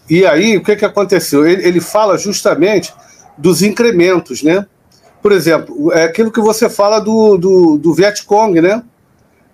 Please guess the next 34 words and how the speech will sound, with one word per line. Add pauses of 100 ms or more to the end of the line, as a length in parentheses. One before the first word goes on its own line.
(100)
É,
às
vezes
você
faz
uma
pequena
adaptação, (300)
que
é
o
que
o,
o
Ocidente
não
consegue
fazer.
Você, (220)
você
deu
o
caso
do
F
quinze, (420)
né?
O
F
quinze,
teoricamente,
ele
tá
lá.